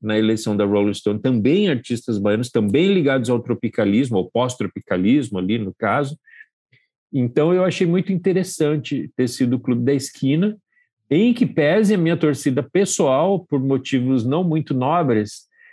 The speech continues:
de que de fato fosse um disco é, que não havia entrado no, nas outras eleições, né? Na verdade, a me-, o, a, a minha torcida menos nobre ainda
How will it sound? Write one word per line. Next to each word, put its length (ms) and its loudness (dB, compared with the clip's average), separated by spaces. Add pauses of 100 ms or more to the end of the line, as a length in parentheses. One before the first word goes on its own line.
(180)
de 180 0
que 180 -2
de 160 0
fato 520 -2 (100)
fosse 400 -2
um 220 0
disco 640 0 (720)
é, 280 0
que 200 -4
não 380 0
havia 280 0
entrado 720 -2 (140)
no, 320 -6
nas 320 0
outras 400 0
eleições, 760 -2 (500)
né? 280 0
Na 160 0
verdade, 340 2
a 40 2
me-, 120 2
o, 300 -2
a, 260 -2
a 20 -2
minha 140 0
torcida 400 0
menos 480 0
nobre 380 0
ainda 500 0